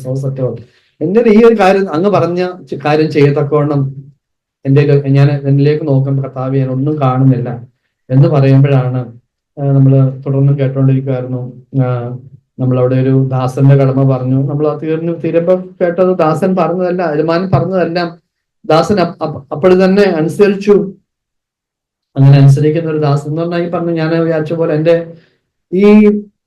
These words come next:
ആ, ചില എൻ്റെ, ആ, വ്യക്തിപരമായ ജീവിതവുമായിട്ട് ബന്ധപ്പെട്ട് ഞാൻ ഈ ഒരു കാര്യം ഓർക്കുന്നത്, നമ്മള്, നമ്മള് വിശ്വാസ-, വിശ്വാസത്തിലേക്ക് വന്ന സമയങ്ങളിലൊന്നും ഈ എല്ലാ കാര്യങ്ങളും അനുസരിക്കുന്ന ഒരു സമ്പൂർണ്ണ സമർപ്പണം എന്ന് പറയുമ്പം അവിടുന്ന് അല്പം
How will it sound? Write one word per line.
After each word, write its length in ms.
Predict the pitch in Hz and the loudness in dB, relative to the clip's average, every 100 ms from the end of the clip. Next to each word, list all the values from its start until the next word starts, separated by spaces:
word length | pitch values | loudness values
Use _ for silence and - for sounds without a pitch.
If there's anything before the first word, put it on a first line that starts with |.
| _ | _
ആ, 280 | 175 160 160 170 | -4 -2 -2 0
ചില 180 | 170 | 0
എൻ്റെ, 320 | 170 156 156 160 | 2 2 0 0
ആ, 480 | 156 151 151 151 | 0 -2 -2 -2
വ്യക്തിപരമായ 560 | 147 139 160 156 151 151 | -2 -4 -2 -2 -2 -2
ജീവിതവുമായിട്ട് 560 | 147 139 143 143 143 151 | 0 2 2 0 -2 -2
ബന്ധപ്പെട്ട് 680 | 139 139 135 135 139 135 - _ - | 0 0 0 0 0 -2 -6 _ -8
ഞാൻ 220 | 139 139 | -2 0
ഈ 60 | 139 | 2
ഒരു 180 | 139 139 | 0 2
കാര്യം 360 | 135 139 139 | 2 2 4
ഓർക്കുന്നത്, 380 | 139 135 143 139 | 2 2 0 0
നമ്മള്, 320 | 139 139 139 139 | 2 2 0 -4
നമ്മള് 260 | 143 139 147 | -6 -6 -4
വിശ്വാസ-, 640 | 147 151 156 - 156 160 | -6 -8 -10 -10 -12 -8
വിശ്വാസത്തിലേക്ക് 520 | 156 156 156 160 170 | -6 -4 -4 -4 -4
വന്ന 140 | 156 180 | -4 -6
സമയങ്ങളിലൊന്നും 880 | 185 170 170 165 165 156 156 151 139 _ _ _ _ _ | -6 -4 -4 -2 0 0 -2 -6 -10 _ _ _ _ _
ഈ 360 | 147 151 151 143 139 135 _ _ | 2 4 4 4 0 -4 _ _
എല്ലാ 320 | 143 165 214 220 | 0 4 4 4
കാര്യങ്ങളും 400 | 185 180 180 185 | 4 2 4 4
അനുസരിക്കുന്ന 920 | 170 139 160 156 151 143 151 151 147 - | 4 2 2 2 0 -2 -2 -2 -4 -4
ഒരു 100 | 151 | -2
സമ്പൂർണ്ണ 440 | 139 139 160 170 | 0 2 2 2
സമർപ്പണം 440 | 185 156 147 151 151 | 0 -2 -2 0 2
എന്ന് 180 | 156 | 2
പറയുമ്പം 420 | 147 143 143 143 - | 2 0 -2 -4 -2
അവിടുന്ന് 320 | 135 143 156 | 2 2 2
അല്പം 720 | 156 156 - 139 143 143 135 | -2 -4 -8 -4 -2 -4 -4